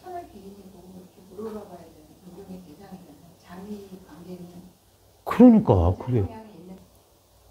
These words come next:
Speaker 2: 그게 좀 탁해지는 맛이 있다는 거야. 예? 순수한 마음이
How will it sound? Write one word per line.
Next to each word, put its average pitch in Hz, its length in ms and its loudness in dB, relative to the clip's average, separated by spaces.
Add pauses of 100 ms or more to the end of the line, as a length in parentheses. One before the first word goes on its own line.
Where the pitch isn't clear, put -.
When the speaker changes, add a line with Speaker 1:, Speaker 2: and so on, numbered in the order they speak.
Speaker 2:
그게 160 220 8
좀 - 200 4
탁해지는 180 600 6
맛이 107 240 8
있다는 90 340 4
거야. 71 320 -4 (1500)
예? 151 220 10
순수한 190 540 12
마음이 143 560 8